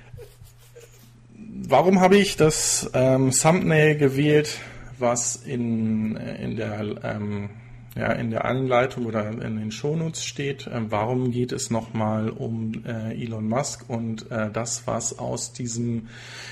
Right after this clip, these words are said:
Interview mitgenommen wurde? Ähm, ich habe mir diese fast drei Stunden angehört und war,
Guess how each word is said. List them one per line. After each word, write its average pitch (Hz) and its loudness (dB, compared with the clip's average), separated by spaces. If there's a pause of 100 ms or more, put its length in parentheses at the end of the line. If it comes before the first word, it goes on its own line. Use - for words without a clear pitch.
(120)
Interview 131 0
mitgenommen 147 0
wurde? 139 2 (500)
Ähm, 127 0 (520)
ich - -6
habe - -2
mir 139 0
diese 131 0
fast - -6
drei 131 -2
Stunden 117 -4
angehört 147 -4
und 123 -2
war, 123 2